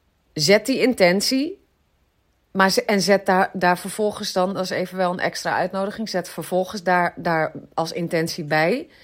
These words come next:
En ik ga mezelf leren te dragen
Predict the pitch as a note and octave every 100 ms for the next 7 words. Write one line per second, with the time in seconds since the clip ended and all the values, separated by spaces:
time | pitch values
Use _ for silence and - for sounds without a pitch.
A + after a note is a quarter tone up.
0 | - - - G3+ G3+ A3 - F#3+ - F#3
1 | F3 F3 E3+ E3+ D#3 D3 D#3 E3+ F3 G#3
2 | B3 D4+ - _ _ _ _ _ - -
3 | - - D#3+ D#3 - F#3+ D3+ E3 F3+ F#3
4 | G3 G#3+ A#3+ - C#4